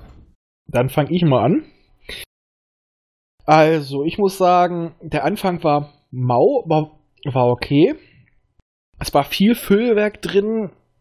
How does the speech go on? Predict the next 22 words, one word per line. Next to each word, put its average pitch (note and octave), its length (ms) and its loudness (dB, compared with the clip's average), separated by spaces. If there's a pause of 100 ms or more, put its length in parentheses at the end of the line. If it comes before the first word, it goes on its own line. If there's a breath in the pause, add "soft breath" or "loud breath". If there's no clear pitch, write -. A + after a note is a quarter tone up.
was - 280 -8
nicht E3+ 120 -2
hätte E3+ 180 -2
sein C#3+ 300 2
müssen, G#3+ 220 0
aber D#3+ 160 2
was D3 140 -2
für - 140 -2
die D3 100 2
Stimmung C#3+ 460 0
beigetragen E3 800 0
hat. - 280 -2 (840 loud breath)
Es - 140 -4
wurde F3+ 280 4
ein D3+ 380 -2 (220)
etwas D#3 340 -4
mauer, D3 680 2
undurch-, D#3+ 300 0 (300)
für - 260 -4
mich D3+ 220 0
ein D3+ 100 -2
bisschen D#3 420 0